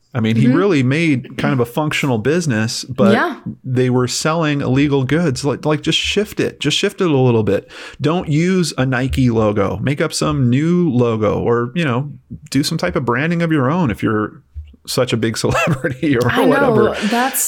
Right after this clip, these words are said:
Speaker 2: that's what you would think. I think he, I think it has everything to do with him spending that time in the Mexican League with the wheeler dealers. I think he
Speaker 1: Yeah.
Speaker 2: just saw such,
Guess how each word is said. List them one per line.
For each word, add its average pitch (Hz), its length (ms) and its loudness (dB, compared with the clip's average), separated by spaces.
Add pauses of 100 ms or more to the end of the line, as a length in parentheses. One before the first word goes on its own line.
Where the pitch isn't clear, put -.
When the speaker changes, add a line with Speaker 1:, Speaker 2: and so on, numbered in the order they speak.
Speaker 2:
that's 254 320 -4
what 262 180 -4
you 240 100 -2
would 214 140 0
think. 214 360 -2
I 196 100 -6
think 302 240 -2
he, 247 260 0
I 214 80 -4
think 285 220 -4
it 254 60 2
has 220 180 0
everything 214 320 0
to 202 100 2
do 196 140 2
with 190 140 -2
him 190 180 -2
spending 185 320 -2
that 180 100 -4
time 185 220 -4
in 175 80 -2
the 175 80 -4
Mexican 190 480 -2
League 247 180 0
with 220 220 -2
the 190 160 -2
wheeler 180 340 0
dealers. 160 380 -8
I 214 140 -4
think 208 260 0
he - 60 -2
Speaker 1:
Yeah. 240 100 4
Speaker 2:
just 240 260 -2
saw 196 220 0
such, - 680 -4